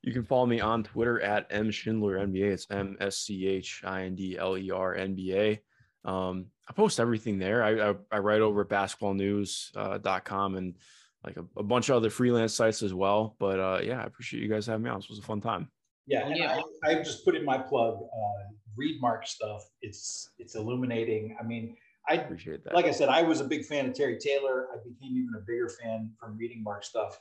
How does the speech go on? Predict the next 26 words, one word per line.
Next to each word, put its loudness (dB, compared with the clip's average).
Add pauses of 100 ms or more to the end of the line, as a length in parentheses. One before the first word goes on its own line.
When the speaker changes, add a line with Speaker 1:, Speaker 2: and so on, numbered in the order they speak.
Speaker 2:
'cause -8 (340)
the -8
breakdown 0
was -8
just -6
really -2
good. -4
I -6
especially -4
loved -2
the -14
part -4
about -8
screening, -6 (360)
the -12 (100)
videos 4
that -4
came -6
in. -4
I -8
mean, -2
there's 0
one -2
section -2
in -8
there -2